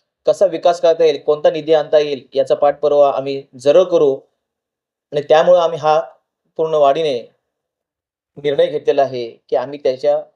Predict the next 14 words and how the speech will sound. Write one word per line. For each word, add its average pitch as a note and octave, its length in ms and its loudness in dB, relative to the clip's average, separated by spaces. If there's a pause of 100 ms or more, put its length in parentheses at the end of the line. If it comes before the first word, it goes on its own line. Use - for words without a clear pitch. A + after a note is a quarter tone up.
त्यांच्या C3+ 300 -2
पाठीशी C3+ 380 -4
आम्ही C#3 260 -8 (160)
ठाम D3 160 -6
उभे C#3+ 200 -4
आहेत. B2+ 280 -6 (1500)
आज E3 140 0
जवळजवळ, F3+ 720 2 (300)
आज D#3 320 -2
जे E3+ 180 -8
इथे E3+ 320 -4
उपस्थित D#3+ 400 -6
होते, D3+ 380 -2 (580)
ते E3 400 2